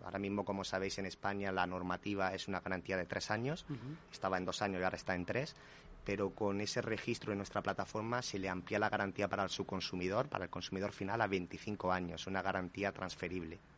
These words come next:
Speaker 2: No está nada mal.
Speaker 1: Y además tenemos otros incentivos, ¿no? También por cada, por cada garantía que registra la tienda o el marmolista en la plataforma, reciben también puntos, que nosotros los llamamos actios,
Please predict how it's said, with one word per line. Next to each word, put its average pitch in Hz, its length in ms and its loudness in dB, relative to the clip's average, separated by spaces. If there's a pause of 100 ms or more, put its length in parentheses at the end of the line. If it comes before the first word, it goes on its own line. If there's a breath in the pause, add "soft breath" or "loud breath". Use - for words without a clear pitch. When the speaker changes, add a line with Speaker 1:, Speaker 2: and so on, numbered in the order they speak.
(460)
Speaker 2:
No 113 60 -12
está - 160 -8
nada 104 240 -6
mal. 139 160 -6 (1000 loud breath)
Speaker 1:
Y 120 140 4
además 107 460 4
tenemos 113 340 2
otros 101 240 0
incentivos, 87 540 -6
¿no? 101 160 -6
También 101 420 0
por 95 320 0
cada, 101 800 6
por 90 140 -6
cada 110 180 6
garantía 104 500 2
que 95 80 -2
registra 95 520 -4
la 92 120 -2
tienda 104 360 0
o 92 100 2
el 92 60 2
marmolista 95 500 0
en 95 60 0
la 92 80 4
plataforma, 120 600 0
reciben 98 420 -2
también 98 520 2
puntos, 127 540 2
que - 80 -6
nosotros 92 340 -2
los 90 140 2
llamamos 92 560 2
actios, 123 480 0